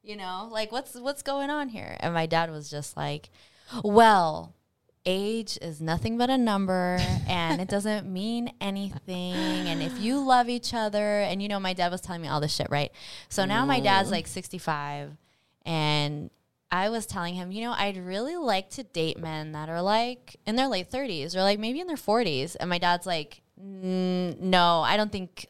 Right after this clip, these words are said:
Speaker 1: I don't think that's a good idea. I think that's way too old."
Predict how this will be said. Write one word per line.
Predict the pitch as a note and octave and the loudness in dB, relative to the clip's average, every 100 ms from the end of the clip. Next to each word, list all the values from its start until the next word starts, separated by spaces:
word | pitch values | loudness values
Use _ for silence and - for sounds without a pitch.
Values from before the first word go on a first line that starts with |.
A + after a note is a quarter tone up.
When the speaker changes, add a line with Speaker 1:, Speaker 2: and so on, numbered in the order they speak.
| _ | _
Speaker 1:
I | F#3+ | 4
don't | A3 | 4
think | A#3+ | 0
that's | A3 G#3 | -2 -2
a | |
good | F3+ E3+ | -2 0
idea. | D#3+ D#3+ D#3+ D#3 | 0 -2 0 2
I | D3+ | 2
think | E3 G#3 G#3+ | 0 -6 0
that's | A3+ - | -2 -2
way | D#3+ E3 D#3+ | 0 0 0
too | - D#3+ | -4 -4
old." | D3 B2+ F#2 - | -4 -4 -6 -10